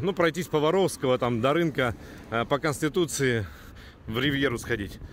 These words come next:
Ну, и по набережной, да, соответственно, до, до пляжа "Цирк". в сторону проспекта Пушкина, начиная от Ривьеры. Все, на этом Сочи заканчивается, оста-, остается периферия. Вот я даже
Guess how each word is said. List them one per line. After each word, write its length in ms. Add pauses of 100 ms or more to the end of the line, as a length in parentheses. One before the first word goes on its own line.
(360)
Ну, 80
и 60
по 180
набережной, 500
да, 180
соответственно, 520
до, 420 (840)
до 140
пляжа 320
"Цирк". 340 (600)
в 40
сторону 480 (160)
проспекта 460
Пушкина, 460 (460)
начиная 400
от 80
Ривьеры. 400
Все, 220
на 120
этом 140
Сочи 220
заканчивается, 540
оста-, 200 (140)
остается 480
периферия. 580 (520)
Вот 180
я 80
даже 200